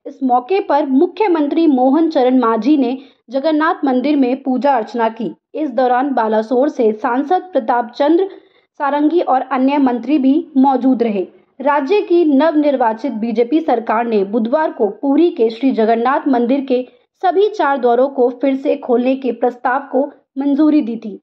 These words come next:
सरकार ने मंदिर से जुड़े अहम मुद्दों की देखभाल के लिए पाँच सौ करोड़ रुपए के विशेष कोष का भी ऐलान किया था। बता दें कि उड़ीसा के मंत्री सूर्यवंशी सूरज ने कहा कि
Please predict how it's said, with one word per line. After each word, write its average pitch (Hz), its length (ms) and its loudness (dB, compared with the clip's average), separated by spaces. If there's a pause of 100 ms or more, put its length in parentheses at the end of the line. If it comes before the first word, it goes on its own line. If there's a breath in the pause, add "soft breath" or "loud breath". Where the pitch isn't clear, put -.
(260)
सरकार 277 380 -2
ने 285 180 -2
मंदिर 302 380 2
से 330 180 0
जुड़े 269 360 0 (140)
अहम 285 220 2
मुद्दों 285 380 0
की 294 220 0
देखभाल 247 460 0
के 269 180 -2
लिए 254 200 0 (380 loud breath)
पाँच 339 260 -2
सौ 403 100 0
करोड़ 339 240 0
रुपए 294 260 0
के 285 200 -4
विशेष 277 400 -2
कोष 262 300 0
का 247 160 -2
भी 285 140 2 (240)
ऐलान 247 300 -2
किया 233 240 0
था। 208 160 -4 (480)
बता 285 320 -2
दें 349 180 -2
कि 359 140 2
उड़ीसा 311 480 0
के 330 200 -2
मंत्री 262 520 2
सूर्यवंशी 247 760 0
सूरज 254 360 0
ने 240 100 -2
कहा 262 320 -2
कि 262 260 -2